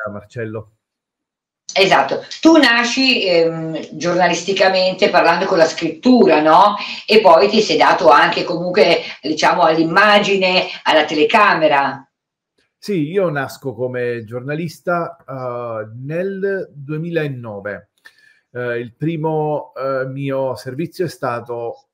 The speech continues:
Speaker 1: eh, legato ad un evento purtroppo non positivo nella provincia di Brindisi. Nello specifico, nella città di Brindisi ci fu un, un attentato e ci fu la morte della giovane Melissa Bassi.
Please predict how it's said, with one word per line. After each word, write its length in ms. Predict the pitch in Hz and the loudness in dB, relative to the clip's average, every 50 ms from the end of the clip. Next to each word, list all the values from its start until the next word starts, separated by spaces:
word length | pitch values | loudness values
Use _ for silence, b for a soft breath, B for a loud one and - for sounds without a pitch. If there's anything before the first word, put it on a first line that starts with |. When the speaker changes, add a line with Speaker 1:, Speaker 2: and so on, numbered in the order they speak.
| _ _ - | _ _ -14
Speaker 1:
eh, 300 | 139 135 131 131 131 127 | -12 -10 -8 -6 -6 -6
legato 440 | 127 127 139 135 139 127 127 127 131 | -4 -4 -2 -2 -2 -2 -2 -2 -4
ad 80 | 127 117 | -4 -4
un 100 | 120 127 | -4 -4
evento 480 | 127 143 151 147 - - 139 131 123 | -4 -4 -4 -6 -4 -4 -4 -4 -4
purtroppo 800 | - 117 110 - - 143 139 139 - - 127 123 120 117 117 117 | -6 -10 -12 -6 -4 -4 -4 -4 -4 -4 -4 -2 -2 -2 -4 -6
non 240 | 123 131 151 151 143 | -6 -6 -6 -6 -6
positivo 580 | - 139 117 - 127 120 123 123 113 98 104 107 | -6 -8 -10 -10 -12 -14 -12 -12 -12 -10 -8 -8
nella 200 | 104 107 107 104 | -6 -6 -6 -6
provincia 340 | 107 113 113 113 - - | -6 -8 -8 -10 -10 -10
di 120 | 127 131 127 | -10 -10 -6
Brindisi. 680 | 123 139 143 139 143 139 131 - 139 135 - _ _ _ _ _ _ _ _ _ _ _ _ _ _ | -4 -2 -2 -2 -2 -4 -6 -6 -6 -8 -8 _ _ _ _ _ _ _ _ _ _ _ _ _ _
Nello 260 | - 135 131 135 135 135 | -14 -8 -4 -4 -2 -4
specifico, 680 | - - 147 127 139 185 165 143 127 - 120 117 - b b b b b b b | -4 -4 -6 -4 -4 -4 -6 -6 -6 -8 -8 -8 -10 b b b b b b b
nella 200 | - 139 135 135 | -4 -2 -2 -2
città 280 | 131 - - - 147 143 | -2 -6 -6 -2 -2 0
di 100 | 143 147 | 0 0
Brindisi 580 | 139 143 143 135 131 127 123 110 - 131 120 | 0 2 0 0 -2 -4 -10 -10 -10 -12 -12
ci 220 | - - - 135 117 | -12 -10 -10 -10 -10
fu 400 | - - 139 139 139 135 131 135 | -8 -6 -4 -4 -2 -4 -4 -8
un, 120 | 135 127 | -10 -8
un 580 | 123 127 120 117 113 110 107 104 107 113 127 131 | -8 -6 -6 -6 -4 -6 -6 -6 -8 -8 -8 -8
attentato 600 | - - - 160 151 - - 127 120 120 117 123 | -8 -8 -8 -8 -8 -6 -4 -4 -4 -4 -2 -4
e 80 | 120 - | -6 -8
ci 120 | - 131 | -10 -14
fu 140 | - 123 131 | -10 -8 -6
la 120 | 120 117 | -4 -4
morte 380 | 120 131 123 107 - - 117 113 | -4 -4 -4 -6 -6 -8 -8 -6
della 340 | 110 113 110 113 110 110 107 | -6 -6 -4 -4 -4 -4 -4
giovane 360 | 107 131 135 131 123 120 117 | -2 -2 -2 -2 -4 -8 -8
Melissa 400 | 113 117 117 120 110 - - 110 | -10 -10 -12 -12 -12 -12 -14 -14
Bassi. 520 | 92 92 92 90 - - - - 110 98 | -10 -10 -10 -10 -10 -14 -20 -20 -20 -20